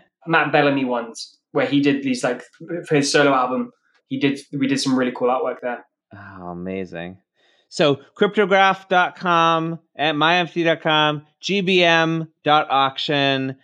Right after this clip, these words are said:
Speaker 2: You can follow Hugo on Twitter at H N M C D O N A U G H,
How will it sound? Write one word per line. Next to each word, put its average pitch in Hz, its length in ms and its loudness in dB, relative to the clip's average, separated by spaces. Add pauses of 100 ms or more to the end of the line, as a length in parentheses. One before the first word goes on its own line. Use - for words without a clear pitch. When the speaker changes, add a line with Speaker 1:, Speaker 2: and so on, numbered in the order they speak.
(140)
Speaker 2:
You 127 100 -10
can 139 120 -2
follow 156 440 2
Hugo 143 880 0
on 120 280 0
Twitter 143 400 -2
at 117 240 0 (100)
H 151 480 -2
N 131 500 0 (400)
M 151 300 2
C 135 640 -2 (300)
D 147 280 2
O 127 600 2
N 120 480 2 (100)
A 123 240 2
U 123 380 -2
G 120 260 -2
H, - 720 -2